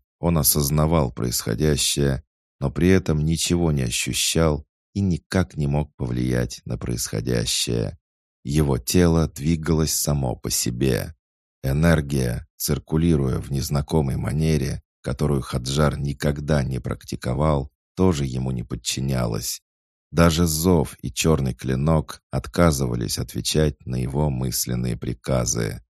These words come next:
Хаджар внезапно ощутил себя находящимся в тюрьме.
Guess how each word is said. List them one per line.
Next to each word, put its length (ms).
Хаджар 640
внезапно 840
ощутил 600
себя 440
находящимся 960
в 100
тюрьме. 720